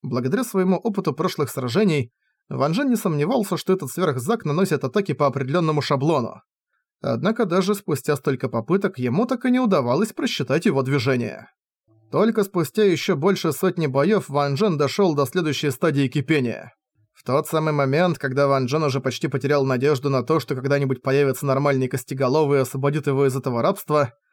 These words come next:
возникла ситуация, когда ему показалось, что он смог предвидеть следующий шаг щупальника.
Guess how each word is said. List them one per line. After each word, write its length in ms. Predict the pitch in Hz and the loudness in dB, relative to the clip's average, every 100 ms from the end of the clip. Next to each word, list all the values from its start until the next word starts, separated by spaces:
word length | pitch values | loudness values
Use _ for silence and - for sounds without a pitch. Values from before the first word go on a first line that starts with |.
| _ _ _ | _ _ _
возникла 540 | - 127 143 254 247 202 | -2 2 2 2 0 0
ситуация, 560 | 143 180 240 - 190 | 0 2 0 0 -2
когда 240 | 170 143 196 | -2 0 2
ему 220 | 175 185 | 2 2
показалось, 560 | 135 143 135 240 190 | 0 0 0 2 0
что 160 | - 147 | 0 -2
он 80 | 143 | 0
смог 280 | 240 294 - | -2 -4 -2
предвидеть 520 | 170 139 190 202 - | -2 0 0 0 0
следующий 420 | 190 175 151 147 | 0 0 0 -2
шаг 240 | 131 147 | -2 -4
щупальника. 720 | - - 147 135 120 120 117 | -2 -2 2 2 0 -4 -8